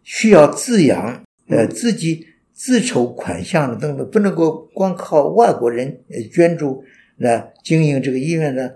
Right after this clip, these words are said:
Speaker 2: 是。
Speaker 1: 所以呢，他实际上，呃，也并没有真正能够照顾到这个平民。
Speaker 2: 是。
Speaker 1: 对，就是说跟其他的台湾当时的总，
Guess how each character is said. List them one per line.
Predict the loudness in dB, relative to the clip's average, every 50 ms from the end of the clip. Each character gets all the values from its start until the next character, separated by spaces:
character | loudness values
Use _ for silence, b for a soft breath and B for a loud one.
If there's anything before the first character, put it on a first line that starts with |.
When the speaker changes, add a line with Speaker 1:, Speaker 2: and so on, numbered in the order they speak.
| _ _
Speaker 2:
是。 | _ -20 -10 0
Speaker 1:
所 | 2 4 4
以 | 4
呢， | 4 2 0 -2 -8 -18 _ _ _ _ _
他 | 0 2 2 2 2 -2 -10 _ _ _ -16 -12
实 | -8 -6 -4 -4 -4
际 | -6 -6
上， | -4 0 0 0 0 B B B B B B B
呃， | -4 -4
也 | -4 0 2 2 2 2 0 -4 -10 -18 _ -2
并 | 4 4 6 6 6
没 | 4 4
有 | 4 4 4 2 -2 -8 -2 4
真 | 6 6 8 8
正 | 6 2 0 0 -4 -8 -10 -6
能 | -4 -4 -2
够 | -2 -4
照 | 0 2 2 2 0 -2 -4
顾 | -2 0
到 | 2 2 2 2 -2
这 | -6 -10
个 | -12 -10 -10 -10 -10 -12 -14 _
平 | -12 -8 -6 -4 -2 -2
民。 | -2 -2 -4 -6 -8 -12 _ _ _ _ _ -20
Speaker 2:
是。 | -18 -14 -12 -8
Speaker 1:
对， | -8 -8 -8 -8 b b b -6
就 | -4 -2
是 | 0
说 | 2 2 2 B B B B B B B B B _ _ _ _ _ _ 4
跟 | 6 6 6 4
其 | 2 2 2 2
他 | 4 6 4 4
的 | 4 2 0 0 -4 -10 _ _ _ _ _
台 | -4 -2 0 2
湾 | 4 4 4 4 6
当 | 6 6 4 4
时 | 0 -2 -2 0
的 | 0 0 -2
总， | -2 -6